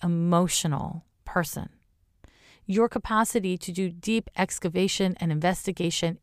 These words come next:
is profound. You are a person who is capable of feeling and healing from a place of feeling. And that is not a liability,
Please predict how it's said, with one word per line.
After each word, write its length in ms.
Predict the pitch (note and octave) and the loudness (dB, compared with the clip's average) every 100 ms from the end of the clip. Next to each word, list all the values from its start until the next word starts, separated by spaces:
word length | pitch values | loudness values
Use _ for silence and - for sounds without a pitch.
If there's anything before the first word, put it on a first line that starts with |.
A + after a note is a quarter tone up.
| _ | _
is 340 | A3 G#3 - - - | 2 2 -2 -14 -8
profound. 760 | F3 - D#3+ G#3+ C#3+ - - _ _ _ _ _ _ _ _ _ | -8 -4 0 0 0 -4 -18 _ _ _ _ _ _ _ _ _
You 280 | F#3+ A3+ A#3 | 2 6 8
are 140 | G#3+ | 8
a 60 | G3+ | 6
person 420 | - G#3+ - G#3 | 2 0 0 -2
who 180 | F3+ G3 | 0 -2
is 180 | F3 - | -2 -8
capable 680 | - G#3 G#3 A3 F#3 E3 - | -10 -4 -2 0 0 -2 -2
of 200 | E3+ - _ _ _ | -6 -8 _ _ _
feeling 640 | A#3 B3 G#3 D3 - F3+ - _ _ _ _ - | 2 4 4 2 -2 -8 -12 _ _ _ _ -6
and 240 | E3+ F3 - | -4 -4 -10
healing 920 | - - - A#3 B3 F#3+ C#3 F3 E3+ _ | -20 -18 -8 0 2 2 0 -4 -10 _
from 280 | - F#3 | -4 -2
a 80 | F3+ | 0
place 540 | - E3 C#3+ D3 - - - | -2 -2 -2 -4 -12 -18 -8
of 140 | E3 | -8
feeling. 580 | - - F3 E3 D3 - - _ _ _ _ - - - | -8 -4 -2 -2 -4 -10 -18 _ _ _ _ -20 -20 -6
And 260 | F#3 F3 E3+ | 0 0 4
that 280 | G#3 A3+ - | 6 6 4
is 160 | F3+ | 0
not 560 | F3+ F#3 G#3+ A3+ F3 G#3 - _ - | 2 4 6 6 4 0 -10 _ -2
a 100 | F#3 | 2
liability, 880 | F3+ E3+ E3 D3+ F3 E3 - F#3 | 4 6 4 4 2 2 -2 -8